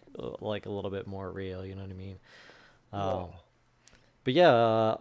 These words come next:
Speaker 1: I haven't seen hi-, uh, Argento's other two movies that are part of his, uh, Mother of Tears trilogy. He has, uh, Inferno and, uh, Mother of Tears, which came out in two thousand seven.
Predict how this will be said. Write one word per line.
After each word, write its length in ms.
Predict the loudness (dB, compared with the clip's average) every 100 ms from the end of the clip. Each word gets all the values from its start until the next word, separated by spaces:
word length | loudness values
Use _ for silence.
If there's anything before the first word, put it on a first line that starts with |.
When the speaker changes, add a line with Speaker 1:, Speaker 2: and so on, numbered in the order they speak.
| -2
Speaker 1:
I 160 | 2 4
haven't 200 | 2 0
seen 380 | -2 0 0 0
hi-, 160 | 0
uh, 400 | 2 4 4 4
Argento's 720 | 4 4 4 0 2 2 4 2
other 520 | 2 4 4 4 0 -6
two 200 | -2 0
movies 400 | 0 0 -2 0
that 100 | 0
are 80 | 0
part 320 | 0 2 4
of 120 | 2
his, 260 | 2 0 2
uh, 200 | 0 0
Mother 340 | 0 2 2
of 100 | 0
Tears 300 | -4 -4 -4
trilogy. 540 | -4 -4 -4 -4 -4 -6
He 180 | -4 -4
has, 200 | -2 -2
uh, 220 | -2 -2
Inferno 840 | -4 -4 -2 0 0 0 0 -2
and, 340 | -4 -6 -4 -4
uh, 360 | -2 -2 -2
Mother 300 | -4 -4 -4
of 140 | -6 -8
Tears, 380 | -6 -4 -4 -6
which 180 | -12 -10
came 180 | -8
out 100 | -6
in 60 | -8
two 120 | -8
thousand 420 | -6 -6 -6 -8 -12
seven. 480 | -6 -4 -2 -6